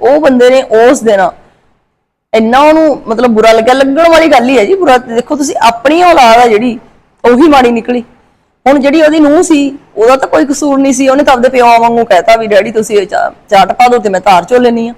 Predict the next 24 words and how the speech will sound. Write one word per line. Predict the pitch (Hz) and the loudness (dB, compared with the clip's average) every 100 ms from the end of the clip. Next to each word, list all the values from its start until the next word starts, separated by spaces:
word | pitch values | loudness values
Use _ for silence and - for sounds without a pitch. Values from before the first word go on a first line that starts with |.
| _ _ _ _ _ _ _ _ | _ _ _ _ _ _ _ _
ਪਰ | 269 277 269 | 0 2 2
ਉਹਦਾ | 294 - - 226 | 2 0 0 2
ਆਪਦਾ | 220 226 | 2 2
ਜਿਹੜਾ | 349 349 330 | 2 2 2
ਮੁੰਡਾ | 302 240 247 | 2 2 0
ਸੀਗਾ, | 247 202 196 208 - | 0 0 0 -2 -4
ਉਹੀ | 220 220 320 | 0 2 2
ਮਾੜਾ | 285 226 | 2 2
ਨਿਕਲਿਆ, | 220 - 233 214 - | 0 -2 -4 -4 -6
ਉਸਨੇ | 247 - 320 | -8 -2 0
ਨਹੀਂ | 339 | 2
ਆਪਦੇ | 285 262 | 0 -2
ਪਿਓ | 269 226 | 0 -2
ਤੇ | 196 185 | -2 -6
ਸ਼ੱਕ | 170 - | -8 -12
ਕੀਤਾ। | 151 - - _ _ _ _ _ _ _ _ _ | -20 -20 -20 _ _ _ _ _ _ _ _ _
ਤੇ | 254 247 262 262 254 - - _ _ _ _ _ _ _ _ - | 0 2 4 4 2 -2 -14 _ _ _ _ _ _ _ _ -4
ਉਦੋਂ | 233 220 294 | -2 0 0
ਬਾਅਦ | 233 240 247 220 202 | 2 2 2 0 0
ਕਹਿੰਦੇ | 233 254 302 | -2 0 0
ਉਹ | 269 | 0
ਬੰਦਾ | 208 214 | 0 -2
ਸੀ | 247 | -2
ਜਿਹੜਾ, | 214 202 208 | -2 0 -2